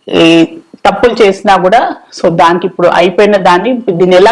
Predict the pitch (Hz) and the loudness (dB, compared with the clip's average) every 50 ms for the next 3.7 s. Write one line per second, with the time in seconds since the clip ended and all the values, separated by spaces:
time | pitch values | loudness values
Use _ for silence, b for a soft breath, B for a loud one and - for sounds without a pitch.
0 | 226 - 208 185 185 - - - 185 165 - - - - 165 156 156 156 160 165 | 2 0 -4 -4 -4 -8 -8 -6 -6 -6 -6 -10 -4 0 0 2 2 0 -2 -4
1 | 165 - _ - - 180 170 175 180 180 180 180 180 175 170 170 170 165 170 185 | -6 -10 _ -4 -4 -2 0 2 2 2 2 2 2 2 2 2 2 2 2 2
2 | 190 180 - - 175 170 170 170 170 170 - 170 165 160 160 156 160 156 165 - | 0 0 0 -2 -2 0 0 0 -2 -2 0 0 0 0 0 0 -2 -4 -2 -2
3 | 180 156 151 151 156 170 180 - - 190 185 190 185 | -2 -2 0 -2 -2 -4 -4 -2 0 0 2 2 0